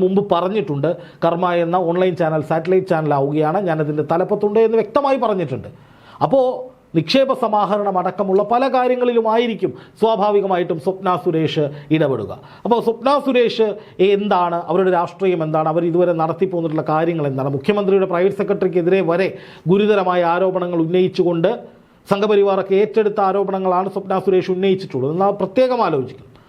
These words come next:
അപ്പം അങ്ങനെ ഒരു പൊളിറ്റിക്കൽ, രാഷ്ട്രീയപരമായി അങ്ങനെ പല ആരോപണങ്ങളും സർക്കാരിനെതിരെ ഉന്നയിച്ച് ലൈംലൈറ്റിൽ നിന്നിട്ടുള്ള ഒരാളാണ് സ്വപ്ന സുരേഷ്. അവരാണ് പൊടുന്നനെ ഈ ചാനലിൻ്റെ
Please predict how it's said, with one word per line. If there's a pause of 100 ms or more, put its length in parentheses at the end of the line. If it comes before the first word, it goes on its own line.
(180)
അപ്പം
അങ്ങനെ
ഒരു
പൊളിറ്റിക്കൽ, (440)
രാഷ്ട്രീയപരമായി
അങ്ങനെ (100)
പല
ആരോപണങ്ങളും (100)
സർക്കാരിനെതിരെ
ഉന്നയിച്ച് (560)
ലൈംലൈറ്റിൽ
നിന്നിട്ടുള്ള
ഒരാളാണ്
സ്വപ്ന
സുരേഷ്.
അവരാണ് (100)
പൊടുന്നനെ (260)
ഈ
ചാനലിൻ്റെ